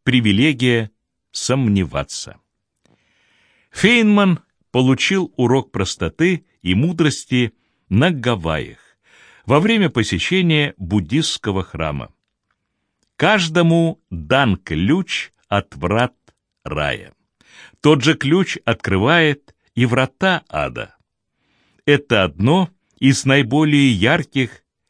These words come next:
и убедительных высказываний, взаимовлияющих на научную ценность и человеческий опыт.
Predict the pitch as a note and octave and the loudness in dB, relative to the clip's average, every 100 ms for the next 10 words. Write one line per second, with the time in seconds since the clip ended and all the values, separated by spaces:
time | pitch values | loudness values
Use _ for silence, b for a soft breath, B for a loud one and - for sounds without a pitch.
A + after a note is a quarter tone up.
0 | _ _ - C3+ D3+ C#3+ C#3 G3 E3 D#3 | _ _ 2 6 6 4 0 -2 -2 -4
1 | C3 F#2 F2 - F3 D3+ D3+ C#3+ C3+ B2+ | -4 -4 -4 -2 -4 -2 -2 0 0 -2
2 | A#2 b b b b - G2 G2+ E3 G3 | -4 b b b b -4 -2 2 2 2
3 | F3+ D3 D3 C#3+ E3+ E3+ D3 - C#3+ - | 0 2 2 2 2 0 -2 -6 -6 -2
4 | F#2+ F2 A2 A2 - F2 C#2+ - D3+ E3+ | 0 2 0 -4 -4 -2 -4 -4 -2 -2
5 | D3+ C3+ - - _ _ _ _ - D3 | -2 -4 -8 -20 _ _ _ _ -4 -4
6 | - A#2 F2+ D#2 F#2+ F2+ - - D2+ C#2 | -2 -2 0 -2 -4 -6 -10 -8 -8 -8
7 | - | -12